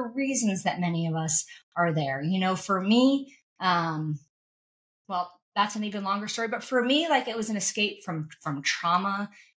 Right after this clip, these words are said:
And I talk about that in other places, but it was, it was an escape and it was a drive to just focus on something. And I think we all have our reasons for doing it. But,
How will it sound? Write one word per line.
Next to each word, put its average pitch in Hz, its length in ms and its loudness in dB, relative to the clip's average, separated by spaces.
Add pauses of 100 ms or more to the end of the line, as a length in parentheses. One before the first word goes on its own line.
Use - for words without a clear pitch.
And 170 160 -10
I 170 60 -4
talk 202 260 0
about 175 300 -4
that 160 200 0
in 170 60 -14
other 156 180 -12
places, 185 440 -6
but 185 100 -2
it 196 100 -4
was, 208 220 2 (300)
it 254 80 6
was 269 160 4
an 277 60 2
escape 254 440 2
and 220 100 -6
it 202 60 -8
was 202 140 -6
a 190 40 -2
drive 190 440 2
to 180 100 -12
just 185 260 -8
focus 196 380 -4
on 170 200 -2
something. 165 420 -4
And 165 100 -2
I 170 60 0
think 214 320 -4
we 196 100 0
all 233 240 4
have 226 160 0
our 190 140 4
reasons 196 320 -2
for 175 120 -8
doing 202 420 -2
it. 165 100 -10 (120)
But, 185 280 4